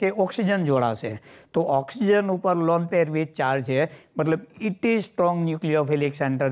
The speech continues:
than the nitrogen. તો અહીંયા જે સંયોજન બનશે એ બનશે સી એચ થ્રી, સી એચ ટુ, ઓ એન એન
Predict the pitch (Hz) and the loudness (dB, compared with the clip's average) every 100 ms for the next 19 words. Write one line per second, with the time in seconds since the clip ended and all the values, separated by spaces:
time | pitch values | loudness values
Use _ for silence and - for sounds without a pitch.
0 | 131 127 131 160 220 - _ 151 139 135 | 0 0 2 0 -2 -8 _ -4 -4 -4
1 | 135 117 110 - _ - 165 170 147 165 | -4 -4 -8 -14 _ -2 -2 0 -2 0
2 | 220 190 202 185 180 175 165 165 156 151 | 0 2 0 0 -2 0 0 0 -2 -2
3 | 143 156 170 147 143 135 135 139 151 180 | -4 -4 -2 -2 0 0 0 0 0 -2
4 | - - - - 170 170 165 165 151 - | -10 -20 -20 -2 2 2 2 -2 -4 -8
5 | - 143 135 147 160 - _ - - 170 | -4 0 0 0 -4 -10 _ -10 0 2
6 | 175 190 160 160 185 - 165 139 147 170 | 2 0 -2 -2 -6 0 0 2 0 -2
7 | 170 - - - 175 170 143 151 196 - | -4 -16 -16 -2 2 2 4 2 2 -2
8 | - _ _ _ _ _ _ _ _ _ | -20 _ _ _ _ _ _ _ _ _
9 | - _ _ _ _ _ _ _ - 160 | -20 _ _ _ _ _ _ _ -8 -2
10 | 156 156 180 196 190 - - 151 147 | 0 2 2 0 -4 -10 -8 -2 0